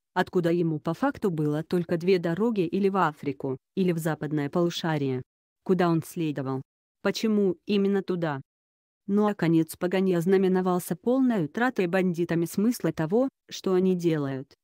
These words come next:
что и обусловило их добровольную сдачу В М Ф России.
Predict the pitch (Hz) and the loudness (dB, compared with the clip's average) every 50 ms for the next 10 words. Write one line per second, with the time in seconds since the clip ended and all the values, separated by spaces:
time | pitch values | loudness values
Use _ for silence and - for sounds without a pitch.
0 | _ _ - - - - 185 185 196 180 165 160 170 - - 254 262 262 262 240 | _ _ -16 -8 -2 2 4 4 4 4 4 2 -2 0 0 0 2 2 2 2
1 | 233 214 208 202 - 170 190 185 180 190 190 185 190 196 190 190 175 170 170 165 | 0 0 -2 -2 -2 -2 -2 0 2 0 0 2 2 0 2 2 2 0 0 -2
2 | 165 160 190 185 180 - 170 165 175 165 156 156 160 - - 151 139 135 - - | -2 0 0 0 0 -2 -2 0 0 0 0 0 -2 -4 -4 -6 -6 -8 -8 -6
3 | 156 151 143 - - - 147 135 131 127 | -6 -6 -6 -6 -4 -2 -2 0 -2 -2